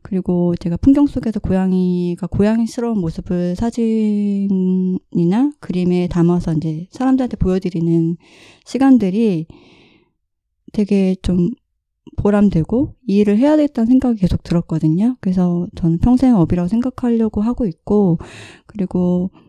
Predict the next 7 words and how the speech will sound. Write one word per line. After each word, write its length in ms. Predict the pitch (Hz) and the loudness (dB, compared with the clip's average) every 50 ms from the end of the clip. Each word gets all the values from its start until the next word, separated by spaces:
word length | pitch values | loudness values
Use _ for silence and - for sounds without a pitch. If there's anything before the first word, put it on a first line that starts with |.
| _ _ _ _ _ _ _ _ _ _ _ _ 226 | _ _ _ _ _ _ _ _ _ _ _ _ -4
이게 200 | - 190 180 180 | -4 -2 -2 0
판매가 380 | - 247 254 254 262 254 240 - | 2 4 6 6 6 4 2 2
돼서 500 | 185 170 165 175 170 165 165 165 170 - | 2 0 2 2 0 -2 -2 -4 -4 -2
후원도 320 | - 247 254 247 240 233 | 0 2 2 2 2 2
할 140 | 226 226 233 | 0 0 -2
수 200 | - - - 202 | -2 -4 -4 -4
있으니까 1080 | 165 147 - - - 185 180 180 175 - _ - 170 170 175 175 180 180 175 165 165 | -4 -4 -6 -8 -6 -4 -2 -2 -2 -4 _ -4 -2 0 0 0 0 0 0 -2 -4